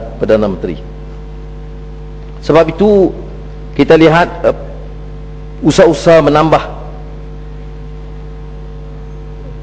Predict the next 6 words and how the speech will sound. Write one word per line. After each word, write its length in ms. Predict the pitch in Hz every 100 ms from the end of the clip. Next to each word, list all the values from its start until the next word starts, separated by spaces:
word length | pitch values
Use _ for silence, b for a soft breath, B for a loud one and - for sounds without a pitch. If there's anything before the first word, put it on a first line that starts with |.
| - - - - - -
institusi 640 | 156 180 165 165 - 196 190
dan 400 | 139 120 110 95 - - - - - - - - - - -
peruntukan 720 | 135 156 190 170 180 202 226 214 - - - - - - -
tidak 320 | 156 160 175 - - - - - - 127
mencapai 640 | 135 160 151 156 139 101 90 - -
sasaran 640 | - 123 117 135 131 151